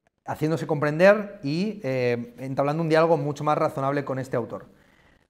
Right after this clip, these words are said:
La teoría de Searle es muy sencilla de entender.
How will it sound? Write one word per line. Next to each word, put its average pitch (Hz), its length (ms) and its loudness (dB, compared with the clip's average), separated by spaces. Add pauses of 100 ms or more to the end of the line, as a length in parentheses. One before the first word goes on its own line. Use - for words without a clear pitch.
(280)
La 156 180 0
teoría 180 180 4
de - 60 2
Searle 220 220 2
es - 80 -4
muy 180 460 2
sencilla 160 440 0
de 156 80 2
entender. 170 600 -2